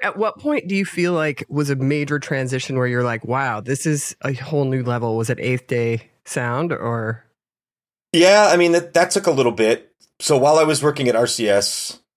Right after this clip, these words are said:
Speaker 2: I was also in bands still. I was still thinking music was an option.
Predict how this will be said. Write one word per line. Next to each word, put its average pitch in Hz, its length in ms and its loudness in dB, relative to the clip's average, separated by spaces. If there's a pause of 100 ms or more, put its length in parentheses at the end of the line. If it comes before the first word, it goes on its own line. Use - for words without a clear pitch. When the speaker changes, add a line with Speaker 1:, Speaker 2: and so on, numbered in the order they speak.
Speaker 2:
I 117 120 4
was 113 140 0
also 120 260 2
in 98 100 -2
bands 95 360 0
still. 85 580 -2 (400)
I - 60 0
was 98 100 0
still 127 220 2 (120)
thinking 117 300 0
music 104 300 2
was 92 100 0
an 92 80 -2
option. 90 560 -2